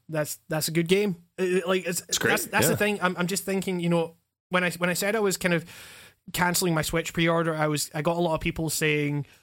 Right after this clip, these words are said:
Speaker 1: "Hey, man, you know, you're, you're ditching, you're ditching this console for, for a console that's, like, quite literally dead in the water." Like, you know, there's, there's
Speaker 2: Yeah.
Speaker 1: no, there, there's no more games coming out for the Wii U, and I'm like, "But there's a whole bunch of games there that I never got to play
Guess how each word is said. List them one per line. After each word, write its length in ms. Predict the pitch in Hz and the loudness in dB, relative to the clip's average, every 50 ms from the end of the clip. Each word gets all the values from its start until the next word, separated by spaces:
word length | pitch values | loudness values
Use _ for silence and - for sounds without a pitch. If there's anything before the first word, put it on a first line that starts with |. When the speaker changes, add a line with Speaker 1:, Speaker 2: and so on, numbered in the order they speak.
| _ _ _ _ _ | _ _ _ _ _
Speaker 1:
"Hey, 240 | - - 220 247 226 | -4 0 0 2 2
man, 320 | 202 196 202 202 208 202 202 | 0 0 0 0 0 0 0
you 80 | 202 202 | 0 2
know, 140 | 202 202 185 180 | 2 0 0 -2
you're, 220 | 190 202 202 180 170 | -2 -2 -2 -2 -2
you're 280 | 175 180 185 185 175 - _ _ - | -2 -2 -2 -2 -2 -6 _ _ -2
ditching, 500 | 220 214 - - 208 208 196 190 190 151 160 165 165 | -2 -2 0 -2 0 0 0 0 -2 -4 -8 -6 -6
you're 180 | 180 160 175 | -6 -4 -2
ditching 260 | 165 208 208 180 202 202 | -2 -2 -2 0 0 0
this 120 | 185 - | -2 0
console 380 | - 185 185 190 180 196 170 170 | 0 0 0 0 -2 -4 -6 -4
for, 200 | - 185 175 165 - _ - | -2 -2 -2 -4 -6 _ -6
for 100 | 180 185 | -4 -4
a 40 | 170 | -2
console 320 | - 190 190 196 202 208 | 0 0 0 2 2 0
that's, 200 | 190 180 170 170 | 0 -2 -2 -4
like, 240 | 175 175 175 170 - - _ _ _ _ _ | -2 -2 -4 -4 -6 -10 _ _ _ _ _
quite 240 | - 220 220 214 - | -2 0 0 0 0
literally 440 | 180 214 190 - - 190 196 196 185 | -2 -4 -2 -4 -2 0 0 0 0
dead 340 | 170 - 180 185 180 180 175 | 0 0 2 2 2 2 2
in 100 | 180 175 | 2 2
the 60 | 170 | 2
water." 220 | 165 175 175 - | 2 0 0 0
Like, 240 | 175 175 165 170 - | 0 0 0 0 0
you 80 | 180 170 | 0 0
know, 80 | 170 | 2
there's, 220 | 165 170 160 - - | 2 0 -2 -2 0
there's 180 | - 165 127 | 0 2 4
Speaker 2:
Yeah. 140 | 127 180 180 | 6 6 4
Speaker 1:
no, 200 | 185 180 180 175 - - - | 4 2 0 -2 -6 -10 -4
there, 140 | - 170 165 - - | -4 -4 -2 -4 -6
there's 300 | 165 160 156 175 160 156 | -10 -4 -2 0 2 4
no 180 | 175 180 202 220 | 4 4 4 4
more 140 | 214 214 208 | 2 0 0
games 260 | 180 196 196 190 - | 2 2 0 2 0
coming 180 | - 190 185 185 | 0 0 2 0
out 120 | 185 175 | 0 -2
for 60 | 175 | 0
the 80 | 165 165 | 0 0
Wii 140 | 160 160 156 | 0 0 0
U, 160 | 156 165 165 | 2 2 2
and 100 | 165 156 - - - - - - | 0 0 -4 -8 -20 -20 -10 -4
I'm 140 | 160 160 160 | -2 0 0
like, 220 | 165 156 151 - - _ _ _ _ _ _ _ _ _ _ _ _ | 0 -2 -4 -6 -14 _ _ _ _ _ _ _ _ _ _ _ _
"But 200 | - 160 156 - _ _ _ | -4 -4 -4 -6 _ _ _
there's 260 | - 160 151 135 - - _ - | -4 -2 -2 -4 -6 -10 _ -8
a 60 | 143 - | -8 -8
whole 460 | 82 - - - - 165 185 202 190 | -8 -8 -8 -4 0 0 2 2 2
bunch 320 | 170 185 175 180 170 - | 2 2 0 2 0 -2
of 60 | 165 | 0
games 560 | 151 156 151 151 151 156 156 156 143 - - - _ _ _ _ _ _ | 2 2 2 2 2 2 2 2 0 -2 -4 -10 _ _ _ _ _ _
there 440 | - 147 156 147 143 143 139 135 160 - | -6 -2 0 0 0 0 0 -2 -4 -4
that 100 | - 175 | -4 -2
I 80 | 156 151 | 0 2
never 240 | 151 151 151 147 147 | 2 2 2 2 0
got 160 | 147 143 135 | 0 -2 -2
to 60 | 139 | -4
play 360 | - - 147 139 139 139 - | -6 -4 -2 -2 -2 -2 -4